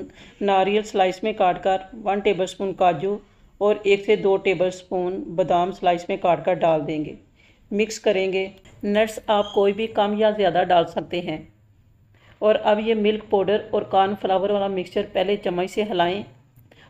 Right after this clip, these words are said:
और फिर डालते जाएं और साथ साथ चम्मच से हिलाते जाएंगे। गाढ़ा होने तक मीडियम टू हाई फ्लेम पर पकाएंगे।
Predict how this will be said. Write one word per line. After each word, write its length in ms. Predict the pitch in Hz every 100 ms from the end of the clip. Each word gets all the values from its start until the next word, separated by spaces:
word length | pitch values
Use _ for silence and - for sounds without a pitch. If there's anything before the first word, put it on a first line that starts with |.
| -
और 160 | 208 208
फिर 200 | 226 185
डालते 360 | 190 180 175 208
जाएं 300 | 196 190 202
और 140 | 202
साथ 260 | - 196 180
साथ 180 | - 196
चम्मच 280 | 196 185 180
से 100 | 196
हिलाते 380 | 202 180 170 165
जाएंगे। 420 | 170 160 156 156 - - _ _ _ _ _ _ _ _ _ _ _ _ _ _ _ _ _ _ _ _ _ _ _ _ _ _ _ _ _ _ _ _ _ _ _ _ _ -
गाढ़ा 360 | 196 208 247
होने 260 | 220 214 202
तक 180 | 202 202 214
मीडियम 360 | 202 208 220
टू 180 | 220 202
हाई 140 | 190 180
फ्लेम 300 | 180 190 190
पर 160 | 202 196
पकाएंगे। 540 | - 170 151 151 160